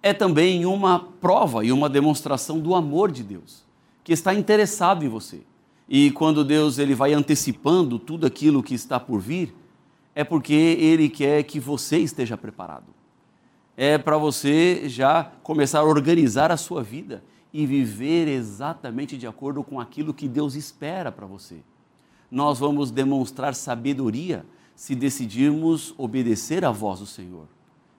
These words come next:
e usar a Bíblia como uma lâmpada para os nossos pés. E assim ela vai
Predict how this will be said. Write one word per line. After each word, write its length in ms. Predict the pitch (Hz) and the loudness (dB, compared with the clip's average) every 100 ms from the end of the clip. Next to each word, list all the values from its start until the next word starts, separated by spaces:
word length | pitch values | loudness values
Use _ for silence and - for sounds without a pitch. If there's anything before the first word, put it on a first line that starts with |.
| _ | _
e 160 | 143 147 | 0 2
usar 340 | 131 123 160 | 2 2 0
a 60 | 135 | 0
Bíblia 420 | 123 160 101 80 - _ _ _ _ | -4 -8 -10 -12 -20 _ _ _ _
como 440 | 156 156 156 147 | 2 4 6 6
uma 220 | 139 135 | 6 4
lâmpada 720 | 127 127 147 202 202 208 208 - - | 4 6 6 4 2 2 2 -2 -6
para 180 | - 147 | -2 0
os 120 | 143 | 0
nossos 340 | 127 147 170 156 | -4 -8 -10 -10
pés. 480 | 113 101 98 - _ _ | -8 -8 -10 -18 _ _
E 140 | - 113 | -8 -8
assim 400 | - 160 165 - - - | -4 0 2 0 -8 -6
ela 240 | 131 127 | -2 0
vai 260 | 113 120 | 0 -4